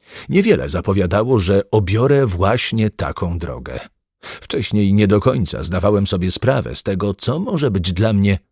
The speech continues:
najpiękniejszą naukową wycieczką dotyczącą muzyki.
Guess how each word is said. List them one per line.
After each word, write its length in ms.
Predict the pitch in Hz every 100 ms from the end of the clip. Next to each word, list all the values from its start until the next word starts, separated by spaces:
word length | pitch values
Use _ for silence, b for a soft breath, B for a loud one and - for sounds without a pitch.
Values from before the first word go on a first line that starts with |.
| _
najpiękniejszą 1120 | 107 110 101 101 101 - 98 107 - - 156 156
naukową 680 | 90 98 - 117 107 120 101
wycieczką 680 | 95 - - - - 78 B B 101
dotyczącą 680 | 117 - - 67 78 95
muzyki. 680 | 95 101 82 - - - -